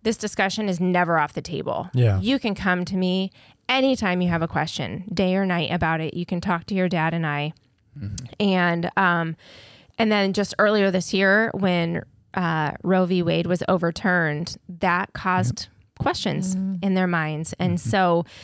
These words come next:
Speaker 1: Jeremy wasn't there for that discussion, but we sat down for about an hour and a half, and I was able to share more of my story. And there's still more to tell,
Speaker 4: Mm-hmm.
Speaker 1: but God has been faithful in the past to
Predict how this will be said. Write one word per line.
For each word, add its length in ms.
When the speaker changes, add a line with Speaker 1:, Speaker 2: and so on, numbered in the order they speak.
Speaker 1:
Jeremy 280
wasn't 240
there 140
for 140
that 160
discussion, 580
but 160
we 100
sat 280
down 260
for 100
about 200
an 80
hour 220
and 80
a 40
half, 580
and 400
I 180
was 140
able 380
to 300
share 280
more 420
of 200
my 160
story. 720
And 500
there's 260
still 600
more 380
to 160
tell, 540
Speaker 4:
Mm-hmm. 420
Speaker 1:
but 480
God 280
has 160
been 180
faithful 680
in 140
the 80
past 500
to 600